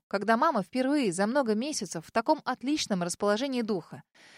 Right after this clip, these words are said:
Не хочется портить ей настроение. Малодушно промолчала. Схожу завтра к Ваське. Попробую у него узнать хоть что-то. Если не получится, уже тогда подключу маму.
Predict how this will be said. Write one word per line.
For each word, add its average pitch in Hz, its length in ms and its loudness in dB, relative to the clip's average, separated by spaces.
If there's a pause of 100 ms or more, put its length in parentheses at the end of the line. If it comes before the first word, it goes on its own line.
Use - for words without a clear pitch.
(300)
Не 285 120 -8
хочется - 420 -4
портить 190 440 -4
ей 185 140 -2
настроение. 160 720 -6 (340)
Малодушно 226 540 2
промолчала. 226 800 0 (180)
Схожу 254 360 0
завтра 202 280 0
к - 80 -10
Ваське. 180 480 -2 (100)
Попробую 262 420 2
у 240 120 -8
него 240 260 -2
узнать 165 280 -4
хоть - 180 -8
что-то. 160 400 -8 (440)
Если 311 280 0
не 311 100 -6
получится, 302 540 0
уже 233 180 0
тогда 294 260 0
подключу 196 460 -6
маму. 151 320 -8